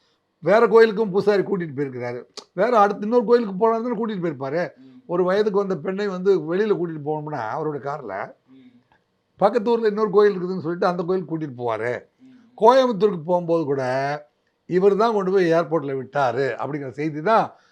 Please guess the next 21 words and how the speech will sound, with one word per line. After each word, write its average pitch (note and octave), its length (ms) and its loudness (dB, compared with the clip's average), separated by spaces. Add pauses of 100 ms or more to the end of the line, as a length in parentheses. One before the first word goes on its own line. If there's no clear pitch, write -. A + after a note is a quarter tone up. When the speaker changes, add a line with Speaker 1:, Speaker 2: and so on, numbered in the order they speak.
Speaker 1:
இதுக்கு D3+ 220 -4
வந்து E3+ 520 0 (460)
கீ F#3+ 500 0 (100)
பாயிண்டா D3+ 460 0
அமைஞ்சிருக்கு. G#2+ 460 -12 (260)
Speaker 2:
ம். B2 40 -20 (440)
Speaker 1:
So, F#3+ 180 0 (560)
கோயம்புத்தூர் G3 640 2
கொண்டு C#3+ 200 -2
போய் E3 160 -2
நீ G#3+ 160 -6
எந்த F#3 320 -2
ஃப்ளைட்ல E3+ 540 -4
விட்ட, B2+ 540 -8
எந்த G#3 300 0
இடத்துல E3 260 -4
விட்ட C3+ 340 -6
அப்படின்னு A#2 40 -10
ஆரம்பிக்கும்போது C3 760 -10 (360)
உளர F3+ 400 4
ஆரம்பிச்சிட்டாரு. C3 600 -6